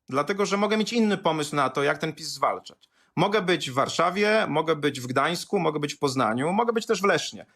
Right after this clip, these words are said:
To jest wolny kraj. Jeżeli ktoś mówi do ludzi opozycji: „Jeżeli nie jesteście z nami, jeżeli jesteście na ty-, nie jesteście na tym marszu, to jesteście przeciwko nam”,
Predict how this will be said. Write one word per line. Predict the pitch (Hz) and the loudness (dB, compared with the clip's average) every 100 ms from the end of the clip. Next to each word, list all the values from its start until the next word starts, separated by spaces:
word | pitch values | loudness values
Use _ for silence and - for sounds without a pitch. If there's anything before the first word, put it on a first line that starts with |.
| _ _ | _ _
To | 185 | 0
jest | 170 | 2
wolny | 185 214 196 | 2 4 2
kraj. | 190 135 90 92 _ _ - | 2 0 0 -4 _ _ -4
Jeżeli | 135 185 | -2 0
ktoś | 247 247 | 0 2
mówi | 208 220 180 147 110 - _ _ _ _ _ _ | 2 2 2 -2 -2 -8 _ _ _ _ _ _
do | - 131 165 175 | -12 2 4 4
ludzi | 202 185 170 | 2 0 -2
opozycji: | 170 170 202 165 151 - - - - _ - | -2 0 0 2 0 0 -10 -12 -18 _ -4
„Jeżeli | 131 170 | 0 2
nie | 196 | 4
jesteście | 196 196 233 233 - 196 | 2 2 0 0 0 0
z | 160 | 2
nami, | 156 147 110 | 2 2 0
jeżeli | 107 123 147 | -2 -2 -2
jesteście | 147 175 175 - 160 | -2 -4 -4 0 0
na | 156 160 | 2 0
ty-, | 165 156 | 0 -2
nie | 156 | 0
jesteście | 160 190 180 | 2 0 2
na | 160 | 0
tym | 151 151 | 0 0
marszu, | 151 151 - | 2 0 0
to | 139 | -2
jesteście | 131 147 - | -2 -4 -6
przeciwko | 143 - - 127 | -6 -6 -4 0
nam”, | 113 107 | 2 0